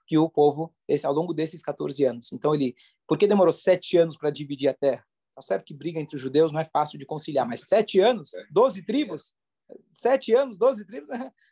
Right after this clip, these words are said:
que você faz o dia inteiro? Então, essa, essa divisão das terras nada mais é do que uma conquista individual.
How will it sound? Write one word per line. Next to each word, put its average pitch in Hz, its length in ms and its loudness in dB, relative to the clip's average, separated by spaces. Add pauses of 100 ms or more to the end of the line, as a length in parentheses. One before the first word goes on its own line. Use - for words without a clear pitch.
(100)
que - 100 -12
você 285 140 -6
faz 202 260 0
o 165 60 -12
dia 180 80 -14
inteiro? 147 320 -10 (480)
Então, 175 400 -4
essa, 165 340 0
essa 170 200 -6
divisão 175 640 0
das 202 200 2
terras 220 380 2 (260)
nada 208 280 0
mais 180 240 -2
é 214 200 6
do 196 120 -6
que 185 160 -8
uma 175 120 -4
conquista 240 800 0 (160)
individual. 180 680 2